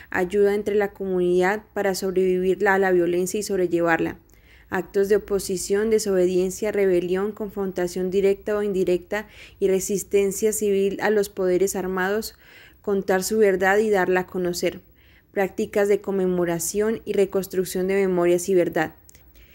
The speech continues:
Dentro de estos tipos de actos hay actos mezclados de solidaridad, resistencia, protección y demás. El desplazamiento ocasionó el abandono completo de varios pueblos, como es el caso de Salado después de la masacre.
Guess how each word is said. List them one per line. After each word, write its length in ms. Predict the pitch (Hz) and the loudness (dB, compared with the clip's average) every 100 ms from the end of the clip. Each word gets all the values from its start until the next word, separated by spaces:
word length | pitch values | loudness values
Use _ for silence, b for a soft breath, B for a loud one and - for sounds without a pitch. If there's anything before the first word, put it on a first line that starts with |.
| b b | b b
Dentro 380 | 208 202 196 196 | 0 0 2 2
de 120 | 190 | 4
estos 300 | 185 185 214 | 2 0 -4
tipos 340 | 233 226 220 196 | -4 -4 -2 2
de 140 | 196 | 4
actos 400 | 180 180 202 202 | 4 2 -2 -2
hay 160 | 190 202 | 2 2
actos 380 | 185 - 196 196 | 2 -2 -4 -2
mezclados 500 | 180 - 180 185 190 | -4 -4 0 2 2
de 80 | |
solidaridad, 880 | 185 190 185 180 170 175 180 185 220 - | 0 -2 2 2 2 2 4 2 0 -4
resistencia, 680 | 196 190 190 - 190 202 214 | -6 -4 -6 -4 -4 -2 -4
protección 640 | 196 185 170 165 - 196 | -2 -2 -2 -4 -4 0
y 40 | 202 | 2
demás. 520 | 175 175 165 165 - B B B B B | 2 2 -2 -4 -10 B B B B B
El 100 | 208 | -2
desplazamiento 680 | 196 202 202 196 202 196 226 | 0 2 0 2 0 2 0
ocasionó 500 | 226 220 220 190 180 | 0 -2 0 0 2
el 100 | 196 | 4
abandono 540 | 196 196 180 180 185 | 2 0 0 0 -2
completo 460 | 185 185 185 175 190 | -4 -6 -2 0 2
de 120 | 185 | 2
varios 320 | 175 170 170 | 2 2 -2
pueblos, 560 | - 196 185 180 175 - b b b b | 0 2 4 2 -4 -12 b b b b
como 200 | - 196 | -6 0
es 140 | 190 202 | 0 0
el 160 | 202 | -2
caso 300 | 208 208 202 | 0 -2 0
de 120 | 208 196 | 2 2
Salado 460 | 196 190 190 214 | 0 0 2 4
después 400 | 208 185 - 180 | 4 2 0 0
de 100 | 180 | 2
la 140 | 185 180 | 2 0
masacre. 560 | 165 - 170 - - | -2 -2 -4 -4 -12